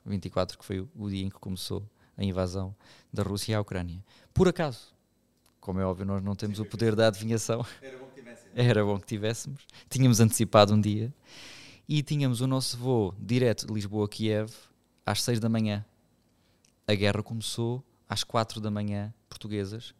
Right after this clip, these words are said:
Speaker 1: seis da manhã, ucranianas. Portanto, duas horas antes de apanharmos o voo, a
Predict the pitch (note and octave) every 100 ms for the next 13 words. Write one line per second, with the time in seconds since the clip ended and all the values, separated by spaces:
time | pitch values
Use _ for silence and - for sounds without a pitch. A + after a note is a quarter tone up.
0 | - - A2 G2+ G#2 G2+ G2 G2 G#2+ -
1 | G2+ G#2+ G2+ F2 E2+ - - - _ _
2 | _ - - - - _ C3 A#2 C#3+ C#3
3 | C#3 C3+ B2+ C3 C3 B2 C3 B2+ B2+ A#2
4 | B2 B2+ - _ _ _ _ _